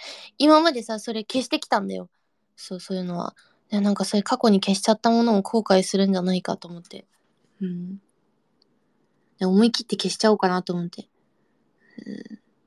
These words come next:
その、終わったやつ。え、今回からそうしよっかな。そうしよう。そうするか。じゃあ。入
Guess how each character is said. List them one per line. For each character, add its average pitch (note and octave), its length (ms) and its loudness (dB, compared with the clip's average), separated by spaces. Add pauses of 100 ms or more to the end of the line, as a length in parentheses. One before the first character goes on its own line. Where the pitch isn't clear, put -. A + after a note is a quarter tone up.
そ - 260 -16
の、 E3+ 640 -10 (1600)
終 F3+ 80 -10
わ G3 120 0
っ A#3+ 80 -6 (200)
た A#3+ 160 -2
や A#3 180 0
つ。 - 260 -12 (1600)
え、 E3 100 -6
今 G4 240 4
回 - 220 6
か F3+ 100 0
ら E3+ 80 0
そ - 160 -4
う A3 60 0
し - 120 -4
よ G4+ 100 4
っ - 20 -14
か A#3 140 2
な。 F3 200 -6 (760)
そ - 260 -10
う A#3+ 40 -6
し - 180 -6
よ A#3+ 140 0
う。 - 60 -14 (1160)
そ - 200 -10
う G3+ 40 -6
す A3+ 160 -6
る A3+ 80 -2
か。 - 240 -10 (960)
じ - 120 -10
ゃ - 60 -6
あ。 - 100 -12 (3000)
入 F3+ 120 -8